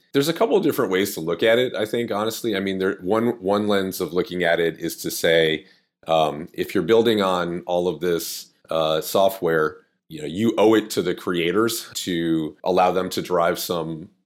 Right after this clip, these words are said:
participation in the value that they're creating. First of all, I agree with that. I think that's, that's a, a very, um, reasonable, uh, worldview. But it's hard to get large organizations to open up their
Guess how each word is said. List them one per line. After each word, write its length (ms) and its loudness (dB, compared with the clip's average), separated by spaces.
participation 640 -2
in 60 -6
the 60 -6
value 280 0
that 160 -6
they're 120 -10
creating. 480 -10
First 200 2
of 60 0
all, 60 4
I 80 0
agree 240 -6
with 140 -8
that. 180 -8
I 40 -10
think 160 -14
that's, 300 -10
that's 360 -8
a, 260 -2
a 40 -8
very, 640 -2
um, 440 -6
reasonable, 760 -4
uh, 140 -4
worldview. 640 -4
But 360 2
it's 200 -4
hard 400 2
to 120 -4
get 380 0
large 760 -2
organizations 840 -4
to 600 -6
open 180 -6
up 160 -4
their 480 -2